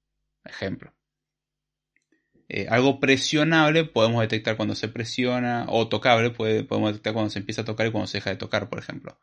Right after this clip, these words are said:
O podemos solamente considerar cuando se empieza a tocar. Eh, cosas por el estilo. O sea, es, eso ya también un poco parte de decisión de diseño.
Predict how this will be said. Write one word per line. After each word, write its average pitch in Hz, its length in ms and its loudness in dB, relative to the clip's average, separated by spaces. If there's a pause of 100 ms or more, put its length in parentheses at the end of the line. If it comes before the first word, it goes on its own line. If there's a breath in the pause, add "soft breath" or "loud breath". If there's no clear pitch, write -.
(260 loud breath)
O 120 160 4
podemos 113 300 2
solamente 110 360 0
considerar 107 380 0
cuando 101 200 -4
se - 100 -10
empieza 101 240 -6
a 95 40 -6
tocar. 110 340 -4 (1400)
Eh, - 400 -16 (420)
cosas 110 260 -6
por 127 100 -2
el 110 60 -2
estilo. 98 280 0
O - 20 -10
sea, 98 260 2
es, 110 140 2
eso 131 220 -2
ya 123 160 -2
también 113 260 0
un 110 100 -4
poco 107 340 -4 (320)
parte 107 260 0
de 98 60 -2
decisión 95 280 -6
de 95 60 -4
diseño. - 420 -10